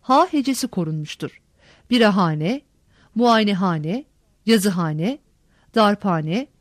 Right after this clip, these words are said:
dökümhane, yatakhane. Görüldüğü gibi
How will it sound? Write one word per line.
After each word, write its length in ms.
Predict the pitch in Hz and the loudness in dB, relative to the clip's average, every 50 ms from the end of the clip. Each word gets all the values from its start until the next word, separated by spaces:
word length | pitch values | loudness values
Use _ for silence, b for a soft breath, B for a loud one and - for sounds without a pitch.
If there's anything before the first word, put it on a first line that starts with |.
| _ _ _ 220 | _ _ _ 0
dökümhane, 760 | 220 214 - 240 196 185 190 180 165 160 160 170 208 262 320 - _ _ | 0 2 2 0 0 0 0 0 0 0 -2 -2 -2 -4 -6 -10 _ _
yatakhane. 680 | 202 196 180 - 175 156 - 175 160 151 147 143 135 - _ _ _ _ _ _ b b b b b b b b b b b | 0 0 0 0 -2 -4 -4 -6 -6 -6 -6 -8 -12 -14 _ _ _ _ _ _ b b b b b b b b b b b
Görüldüğü 500 | - 254 277 311 339 302 - 381 415 381 | 2 4 6 6 4 4 4 2 0 2
gibi 320 | - 220 160 175 170 240 | 0 0 2 2 0 0